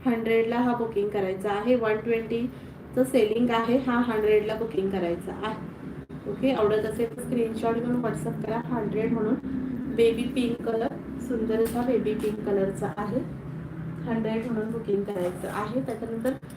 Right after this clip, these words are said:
सुंदर असा डोली झुमका आहे बघा, मल्टी कलरमध्ये छान असा डोली झुमका दिला आहे. इथे स्टोन वर्क आहे सुंदर आणि डोलीची पॅटर्न आहे, छान अशी डोली पॅटर्न आहे. ओके, आणि मल्टी कलर आहे, ह्याची बुकिंग करायची आहे.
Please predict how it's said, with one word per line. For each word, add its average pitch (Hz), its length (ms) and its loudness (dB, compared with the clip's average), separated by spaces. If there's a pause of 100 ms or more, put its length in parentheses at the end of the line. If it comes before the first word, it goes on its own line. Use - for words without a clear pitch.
(340)
सुंदर 247 360 4
असा 269 260 2
डोली 233 260 4
झुमका 247 360 2
आहे 240 220 2
बघा, 240 280 -2 (240)
मल्टी 220 360 -2
कलरमध्ये 220 640 0
छान 220 300 -4
असा 247 200 0
डोली 214 300 2
झुमका 226 300 -4
दिला 208 240 2
आहे. 202 260 2 (640)
इथे 233 220 4
स्टोन 226 400 4
वर्क 233 280 2
आहे 240 220 2
सुंदर 220 400 0 (460)
आणि 220 280 0
डोलीची 214 500 2
पॅटर्न 202 400 0
आहे, 208 280 0
छान 214 320 -2
अशी 214 200 -2
डोली 196 300 2
पॅटर्न 214 380 -2
आहे. 208 240 -2 (760)
ओके, 240 260 0
आणि 233 120 2
मल्टी 208 360 4
कलर 196 300 2
आहे, 165 320 -2
ह्याची 202 300 -2
बुकिंग 214 380 0
करायची 196 420 0
आहे. 214 200 -2